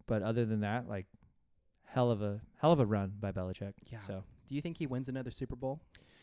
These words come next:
Speaker 1: I think he has the ability to do it, man, but, like, we know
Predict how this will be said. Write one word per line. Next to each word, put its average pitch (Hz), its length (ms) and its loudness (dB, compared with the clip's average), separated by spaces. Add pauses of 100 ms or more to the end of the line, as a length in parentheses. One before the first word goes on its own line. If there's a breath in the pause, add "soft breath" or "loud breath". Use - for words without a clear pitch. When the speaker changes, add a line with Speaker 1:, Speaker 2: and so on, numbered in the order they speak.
(460 soft breath)
Speaker 1:
I 135 100 4
think 175 180 0
he 190 100 2
has 175 120 4
the 147 60 2
ability 147 380 4
to 117 60 -6
do 135 160 0
it, 165 100 -2
man, 143 200 -2
but, 123 240 -2
like, 117 220 -4
we 135 120 -4
know 131 360 0